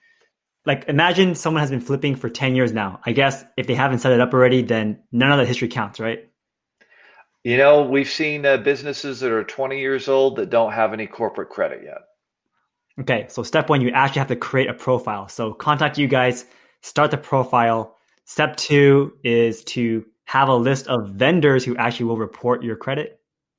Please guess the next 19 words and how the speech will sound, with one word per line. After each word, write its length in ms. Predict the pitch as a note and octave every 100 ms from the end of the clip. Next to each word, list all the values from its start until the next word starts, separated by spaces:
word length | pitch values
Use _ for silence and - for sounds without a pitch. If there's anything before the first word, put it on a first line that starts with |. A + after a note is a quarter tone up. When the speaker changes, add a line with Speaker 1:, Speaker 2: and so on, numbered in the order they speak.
| _ _ _ _ _ _ _ _
Speaker 2:
Yep, 360 | A2 A#2+ - -
yep. 260 | A#2 C3+ -
There's, 320 | A#2+ A#2+ G2+
uh, 540 | B2+ A2+ A2+ A2 A2 G#2+ - _
here-, 180 | - -
here's, 260 | - F3+ - -
here's 240 | F3 F3
a 100 | F3
few 220 | - E3+
names. 340 | D#3 D#3 E3+ -
There's 260 | C3 G#2
Quill, 800 | - - - D#3 D#3 D#3+ F3+ F3 - _ _ _
Q 240 | - D3
U 300 | C#3+ C#3 C#3
I 260 | A#2 C3+ C3+
L 260 | C3 B2+ G#2+
L 220 | C3+ C#3+
dot 320 | C#3+ C#3 -
com. 480 | - D3 C#3+ C#3